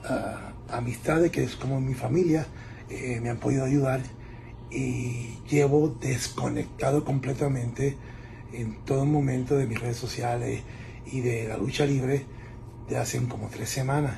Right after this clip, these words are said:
Y quiero decirles a todos ustedes, Puerto Rico, aniversario, que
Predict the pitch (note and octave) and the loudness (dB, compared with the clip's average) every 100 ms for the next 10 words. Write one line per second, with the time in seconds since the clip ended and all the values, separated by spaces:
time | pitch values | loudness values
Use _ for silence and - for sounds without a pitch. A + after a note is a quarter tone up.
0 | - - - C3 B2 A#2+ - - - B2 | -8 -14 -10 -6 -2 -2 -4 -6 -2 0
1 | C3 C3+ B2 C#3 C#3+ B2+ - C#3 C#3 C#3 | 2 0 2 2 2 2 0 0 0 2
2 | C3+ - - - - - C3+ - D3 C#3 | 0 0 -6 -14 -10 -4 0 4 6 6
3 | C3+ C#3+ B2+ B2+ B2+ C#3+ C3 D3 - - | 4 2 4 2 2 0 2 2 0 -8
4 | - - - - - D#3 D3 C3+ | -14 -14 -14 0 6 8 8 4